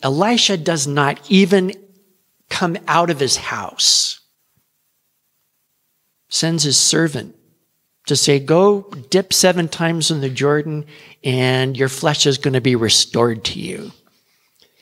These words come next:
And Naaman is all angry. Says, "I thought he'd come out and kinda wave his hands and, ugh, kind of voice, and then I'm gonna be clean. I'm not gonna wash in the stupid Jordan.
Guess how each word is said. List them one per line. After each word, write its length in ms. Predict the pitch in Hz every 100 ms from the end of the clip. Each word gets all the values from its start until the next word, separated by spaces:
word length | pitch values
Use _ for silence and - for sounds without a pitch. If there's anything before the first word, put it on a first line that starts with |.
| _ _
And 140 | - 131
Naaman 420 | 185 240 220 190
is 220 | 156 127
all 400 | 156 170 147 -
angry. 600 | - 127 135 98 85 - _ _ _ _ _ _ _ _ _ _
Says, 340 | - 131 120 -
"I 140 | - 330
thought 300 | - 294 294
he'd 180 | 226
come 200 | - 262
out 180 | 247 247
and 160 | 202 -
kinda 180 | 240 202
wave 260 | 139 254
his 160 | 214 180
hands 480 | 185 202 208 208 160
and, 180 | 120 107 - -
ugh, 960 | 101 135 143 143 131 127 120 113 110 - - -
kind 160 | 170 170
of 80 |
voice, 460 | 151 170 147 - - - - -
and 140 | 160
then 120 | 202
I'm 180 | 196 185
gonna 220 | 180 170
be 220 | 160 160
clean. 320 | 139 - 190 170
I'm 380 | 127 110 214
not 160 | 151 143
gonna 220 | 104 - 104
wash 500 | 120 113 127 123 -
in 140 | 135 117
the 140 | 92
stupid 760 | 90 - - - 165 135 123 98
Jordan. 520 | - 131 139 156 175